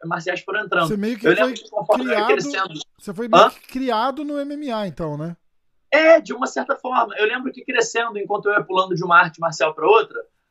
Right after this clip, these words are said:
Speaker 1: minha mãe reclamava pra mim falando o seguinte: "Ô menino, você vai ficar treinando tudo, assim você não vai ser bom em nada."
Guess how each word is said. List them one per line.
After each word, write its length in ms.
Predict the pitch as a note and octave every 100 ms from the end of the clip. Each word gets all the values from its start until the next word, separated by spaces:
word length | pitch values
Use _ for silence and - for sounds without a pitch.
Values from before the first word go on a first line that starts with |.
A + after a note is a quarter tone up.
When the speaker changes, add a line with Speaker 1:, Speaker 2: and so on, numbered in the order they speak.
| _ _ _ F3
Speaker 1:
minha 140 | F#3
mãe 120 | G3
reclamava 520 | G#3 G#3+ G3+ G3 F#3+ G3+
pra 160 | G3
mim 120 | G3
falando 220 | F#3 G3 G3+
o 60 |
seguinte: 340 | - F#3 F#3 C4+
"Ô 60 |
menino, 340 | D4+ D4+ C4+ F#3
você 160 | D#3+
vai 140 | G#3+ A3+
ficar 240 | - A#3+
treinando 480 | - A#3 A3+ A3 F3
tudo, 340 | C4 C4 A3+ G#3+
assim 220 | F#3 A#3
você 100 | -
não 80 | A3
vai 120 | A3+
ser 140 | A3 A3
bom 120 | A3+
em 80 | A3+
nada." 300 | G3+ G3+